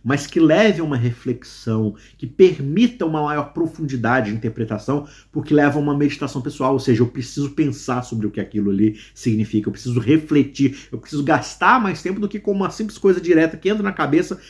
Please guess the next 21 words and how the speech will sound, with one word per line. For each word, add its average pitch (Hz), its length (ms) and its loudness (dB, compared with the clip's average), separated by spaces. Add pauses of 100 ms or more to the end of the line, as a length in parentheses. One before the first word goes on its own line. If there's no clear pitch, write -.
(140)
mas - 140 -10
que 147 80 -6
muitas 139 260 0
vezes 117 220 2
pode 117 280 -4
sair 113 180 -6
pelos 120 280 -2
ouvidos, 113 480 0
né? 117 100 0
Porque 123 240 -12
não 123 200 0
há 127 200 2 (240)
reflexão, 120 800 0
não 110 220 0
há 113 120 2
ali 117 140 4
um, 123 220 2 (340)
um 117 140 -2
mastigar, 123 720 2
um 110 80 0
digerir 120 720 0